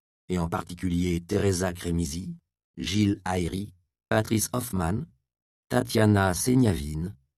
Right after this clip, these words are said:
Anna Pavlovitch et Caroline Lamouli. Une pensée éternellement reconnaissante et admirative pour Stéphanie Chevrier, qui fut ma première éditrice en ces lieux, et pour Stéphane Marsan qui le fut ailleurs,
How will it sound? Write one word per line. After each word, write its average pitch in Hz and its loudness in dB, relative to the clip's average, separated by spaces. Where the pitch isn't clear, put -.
Anna 107 4
Pavlovitch 92 -2
et 101 -4
Caroline 131 6
Lamouli. 82 2
Une 135 6
pensée 147 2
éternellement 139 4
reconnaissante 98 2
et 85 0
admirative 90 -2
pour 101 -4
Stéphanie 131 2
Chevrier, 82 -2
qui 92 -4
fut 95 -2
ma 87 0
première 101 4
éditrice 87 -2
en 90 -2
ces 87 -2
lieux, 101 0
et 120 4
pour 127 2
Stéphane 139 2
Marsan 107 2
qui 104 -6
le 92 0
fut 87 -4
ailleurs, 71 -6